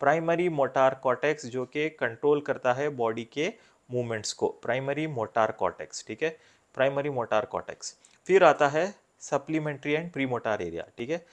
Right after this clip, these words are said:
तो ये हिस्सा जो आप देख रहे हैं, इसे कहते हैं प्राइमरी मोटार एरिया, जो कि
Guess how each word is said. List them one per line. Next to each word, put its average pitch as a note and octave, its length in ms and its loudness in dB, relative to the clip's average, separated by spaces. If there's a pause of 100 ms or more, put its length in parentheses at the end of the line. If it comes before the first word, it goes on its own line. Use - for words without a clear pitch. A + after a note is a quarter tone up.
(300)
तो A#2 40 -6
ये B2+ 340 6
हिस्सा D3 500 -4
जो C#3+ 160 -4
आप C3+ 60 -2
देख B2 240 -8
रहे B2 120 -10
हैं, D3 100 -10
इसे C#3+ 180 -12
कहते A#2+ 160 -12
हैं D3+ 120 -18
प्राइमरी B2+ 400 -10
मोटार A2+ 300 -10
एरिया, A#2 320 -10
जो A#2+ 180 -4
कि F3 240 -4